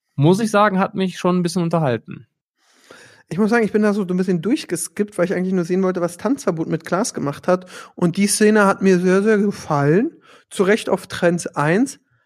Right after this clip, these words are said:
Speaker 2: Aber was mich in letzter Zeit noch mehr begeistert hat, hast du Klaas seine Koks-Tour gesehen?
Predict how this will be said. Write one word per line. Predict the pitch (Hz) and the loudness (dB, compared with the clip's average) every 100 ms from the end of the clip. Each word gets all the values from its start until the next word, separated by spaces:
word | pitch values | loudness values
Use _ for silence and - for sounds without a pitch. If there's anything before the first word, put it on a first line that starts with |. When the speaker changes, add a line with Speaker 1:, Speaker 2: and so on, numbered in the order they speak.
| _ | _
Speaker 2:
Aber | 170 170 | 0 0
was | 202 269 | 0 -2
mich | - | -2
in | 196 | 0
letzter | 190 208 220 | 0 0 -6
Zeit | - 185 165 | -2 -4 0
noch | 220 - | -2 0
mehr | 240 180 | -2 -2
begeistert | 151 143 151 170 - - | -2 -4 -4 -6 -8 -4
hat, | 143 - - _ - - - | -4 -4 -8 _ -20 -20 -4
hast | 185 180 - | -2 -2 -2
du | 220 | -6
Klaas | - 190 170 214 - | -2 0 2 0 0
seine | 190 190 175 | 0 0 -2
Koks-Tour | - 285 - - 170 | 0 -2 -2 -2 -2
gesehen? | 156 151 160 269 359 | 0 0 0 0 -2